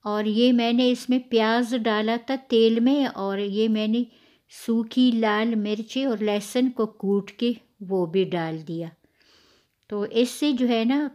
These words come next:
खाने में बड़ा अच्छा सा मज़ेदार जायका आता है। तो फिर मैंने इसमें, अ,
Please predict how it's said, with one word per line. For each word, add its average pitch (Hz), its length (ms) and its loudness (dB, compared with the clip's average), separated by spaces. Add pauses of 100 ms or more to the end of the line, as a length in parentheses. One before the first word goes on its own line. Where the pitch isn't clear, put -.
खाने 214 400 -2
में 226 240 -2
बड़ा 196 260 -4
अच्छा 190 300 -6
सा 180 340 -8 (460)
मज़ेदार 190 800 -4
जायका 175 500 -6
आता 160 480 -10
है। 170 260 -10 (1400)
तो 190 320 -6
फिर 220 200 0
मैंने 226 360 2
इसमें, 233 720 -2
अ, - 40 -10